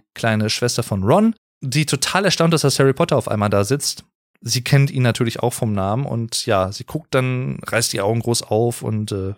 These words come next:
weiß nicht, was passiert und geht weg. <laughs> Ein weiterer Charakter, der sich hier zum ersten Mal vorstellt und diesem Film eine, ja, mehr oder weniger Hauptrolle auch hat, Gilderoy Lockhart.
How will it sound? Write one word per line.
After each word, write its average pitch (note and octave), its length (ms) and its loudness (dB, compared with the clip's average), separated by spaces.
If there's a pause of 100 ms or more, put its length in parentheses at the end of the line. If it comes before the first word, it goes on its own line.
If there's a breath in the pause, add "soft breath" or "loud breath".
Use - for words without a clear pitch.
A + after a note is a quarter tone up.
(120)
weiß A2 220 0
nicht, A#2 180 -2
was A2+ 120 -2
passiert C#3+ 480 0
und C#3 200 -4
geht A#2 180 0
weg. F3 240 0 (720 loud breath)
<laughs> - 600 0 (1080 loud breath)
Ein D3 160 2
weiterer B3+ 260 4
Charakter, G3+ 400 2
der E3+ 140 4
sich - 400 -2
hier E3 480 6 (240)
zum - 160 -6
ersten D3 340 0
Mal B2+ 500 4
vorstellt C3 720 0 (360)
und A#2+ 100 0
diesem A#2+ 220 0
Film B2+ 260 -2
eine, A#2 540 -2 (200)
ja, A2+ 300 2 (580)
mehr B2 180 0
oder A#2 120 2
weniger A2+ 300 0
Hauptrolle B2+ 400 2
auch A#2 180 -2
hat, C3 160 0 (480 loud breath)
Gilderoy A#3+ 640 6
Lockhart. C#3 800 2